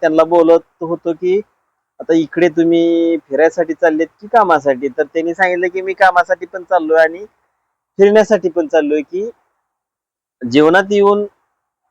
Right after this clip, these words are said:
निसर्गाचं सौंदर्य हे पाहणं गरजेचं आहे आणि आपल्या पृथ्वी तलावर खूप असं बघण्यासारखं आहे, परंतु आपण काम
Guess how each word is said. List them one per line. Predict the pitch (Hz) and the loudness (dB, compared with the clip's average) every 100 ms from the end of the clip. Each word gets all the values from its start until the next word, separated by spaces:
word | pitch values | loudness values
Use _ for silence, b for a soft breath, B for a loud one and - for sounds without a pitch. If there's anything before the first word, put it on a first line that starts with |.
| _ _ - | _ _ -10
निसर्गाचं | 139 - 180 175 180 175 185 180 180 - _ _ _ _ _ _ _ _ _ _ _ _ _ _ | -6 0 2 4 2 2 4 4 4 0 _ _ _ _ _ _ _ _ _ _ _ _ _ _
सौंदर्य | 185 165 147 165 165 160 | 2 2 4 4 4 2
हे | 160 | 2
पाहणं | - 170 165 160 | -2 -2 -4 2
गरजेचं | 185 160 170 180 | 2 2 -2 2
आहे | 170 165 | 2 4
आणि | 165 165 170 185 202 _ _ _ _ _ _ _ - | 2 2 -6 -16 -18 _ _ _ _ _ _ _ -6
आपल्या | 156 170 175 | -2 0 -2
पृथ्वी | 175 160 185 | -2 -4 -4
तलावर | 180 190 196 185 _ | 0 2 2 0 _
खूप | 202 214 | -4 0
असं | 208 220 | 2 2
बघण्यासारखं | 208 196 185 180 170 170 | 2 2 2 2 2 4
आहे, | 160 151 | 4 2
परंतु | 147 165 170 170 - 185 | 0 2 2 0 2 4
आपण | 175 - 180 160 | 4 0 -12 -6
काम | 170 165 175 | -2 -2 -2